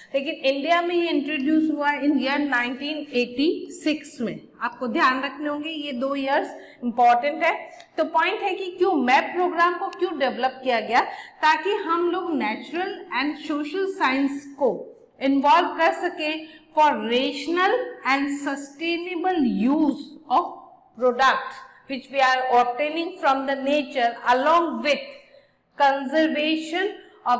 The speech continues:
the resources of the biosphere। क्लियर?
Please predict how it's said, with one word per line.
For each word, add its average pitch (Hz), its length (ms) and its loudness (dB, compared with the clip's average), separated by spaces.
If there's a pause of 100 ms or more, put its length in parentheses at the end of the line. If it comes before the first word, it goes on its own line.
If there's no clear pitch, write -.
(120)
the 285 100 6
resources 285 880 -2 (220)
of 214 100 -6 (100)
the 302 120 2 (420)
biosphere। 214 800 0 (200)
क्लियर? 320 280 -2